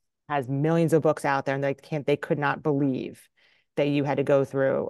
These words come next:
a rejection process. They just were all flabbergasted by that. I remember that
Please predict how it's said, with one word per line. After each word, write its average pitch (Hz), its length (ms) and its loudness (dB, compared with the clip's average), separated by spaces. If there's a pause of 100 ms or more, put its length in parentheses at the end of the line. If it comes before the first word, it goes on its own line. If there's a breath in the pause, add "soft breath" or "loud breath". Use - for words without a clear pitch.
a 143 60 -2
rejection 135 520 -4
process. - 640 -6
They 135 200 2
just 151 200 -4
were 147 100 0
all 139 200 2
flabbergasted - 680 -4
by - 180 -2
that. - 200 -4
I - 60 -4
remember 135 460 -4
that - 340 -6